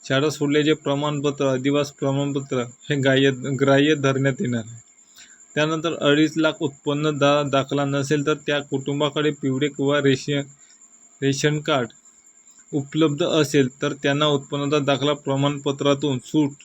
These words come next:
हे देण्यात येणार, देण्यात येत आहे. जर अडीच लाखाचा उत्पन्न दाखला जर उपलब्ध होत नसेल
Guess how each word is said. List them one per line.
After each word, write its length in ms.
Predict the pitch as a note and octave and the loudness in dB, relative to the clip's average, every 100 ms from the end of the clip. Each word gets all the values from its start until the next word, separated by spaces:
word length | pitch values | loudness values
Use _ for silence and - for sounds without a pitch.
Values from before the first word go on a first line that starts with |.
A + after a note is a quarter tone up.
| _ _ - | _ _ -8
हे 60 | |
देण्यात 360 | D3+ D3+ D3+ D3+ | -2 0 2 2
येणार, 380 | C#3+ C#3 C3 A#2+ B2 B2 | 2 2 2 0 -4 0
देण्यात 320 | D3+ D3+ C#3 | 2 2 0
येत 180 | B2+ A#2+ | -2 -2
आहे. 1120 | A#2+ - _ - - - _ _ _ _ C3 | -6 -8 _ -20 -20 -20 _ _ _ _ -2
जर 180 | D3 D#3+ | 0 2
अडीच 400 | - D3 D#3+ D#3+ | 2 4 4 4
लाखाचा 460 | D#3 D3+ D3+ D#3+ E3 | 0 0 -2 -2 0
उत्पन्न 540 | D3+ C#3 - D3 D3+ | -2 -4 -6 -4 0
दाखला 360 | C#3 C3 C#3+ C#3+ | 0 0 0 0
जर 200 | C#3 C#3+ | 0 -4
उपलब्ध 420 | A#2+ - C#3+ C#3 | -4 -2 -2 0
होत 260 | B2+ C3+ C#3 | 2 0 0
नसेल 440 | C#3+ C#3 C#3 A#2+ | -2 -2 0 -2